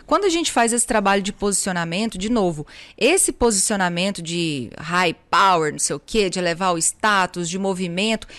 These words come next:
isso acaba reverberando pra outras coisas. E esse é o poder da internet. Então, se você chega na My Broker e fala assim, "Meu, levanta a mão quem veio aqui por causa do Ricardo."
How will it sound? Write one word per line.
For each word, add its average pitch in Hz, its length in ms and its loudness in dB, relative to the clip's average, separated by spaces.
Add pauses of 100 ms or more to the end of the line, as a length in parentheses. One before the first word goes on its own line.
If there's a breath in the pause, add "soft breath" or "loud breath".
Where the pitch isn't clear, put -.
(100)
isso 277 240 0
acaba 262 380 0
reverberando 226 720 0
pra 220 200 -2
outras 185 360 -2
coisas. - 480 -8 (320 soft breath)
E 220 80 2
esse 294 220 4
é - 20 0
o 233 40 0
poder 180 320 -2
da 160 80 -2
internet. 156 640 -8 (280 loud breath)
Então, 214 200 0
se - 80 2
você 247 100 4
chega 269 260 0
na 285 80 2
My 262 200 2
Broker 202 340 0
e - 20 -4
fala 214 220 0
assim, 208 340 -2
"Meu, 220 260 2
levanta 226 360 0
a 269 40 2
mão 233 180 0
quem 240 120 -2
veio 220 220 2
aqui 208 180 -6
por 208 200 -4
causa 196 240 0
do 190 80 0
Ricardo." 170 520 0